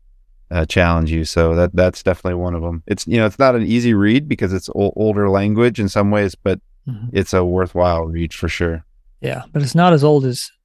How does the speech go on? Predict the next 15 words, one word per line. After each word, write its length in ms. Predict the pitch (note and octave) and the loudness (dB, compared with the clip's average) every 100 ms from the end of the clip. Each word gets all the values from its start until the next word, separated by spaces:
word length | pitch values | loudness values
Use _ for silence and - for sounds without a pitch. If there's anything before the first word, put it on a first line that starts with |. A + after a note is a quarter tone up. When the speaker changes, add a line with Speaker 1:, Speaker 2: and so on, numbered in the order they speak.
| - | -8
Speaker 2:
as, 260 | B2+ A#2+ | -6 -6
uh, 140 | A#2+ A#2 | -8 -6
Shakespeare, 640 | - C3 B2 - B2+ - | -4 -4 -6 -8 -10 -10
so 160 | - C3 | -8 -2
you 140 | C#3 | -2
can 180 | C#3+ C3+ | -2 -6
do 100 | C2 | -6
it. 160 | - - - - - _ _ - | -8 -14 -20 -20 -20 _ _ 0
Speaker 1:
No, 140 | A2+ | 2
no, 140 | F#2+ F2+ | 2 0
no. 200 | E2 D#2 _ _ - | -4 -10 _ _ -6
No, 140 | F#2+ | 0
no, 340 | F#2+ G#2+ G2+ F#2+ | 4 6 6 6
Speaker 2:
<laughs> 20 | |
Speaker 1:
uh, 360 | F2+ F2 E2+ | 6 6 4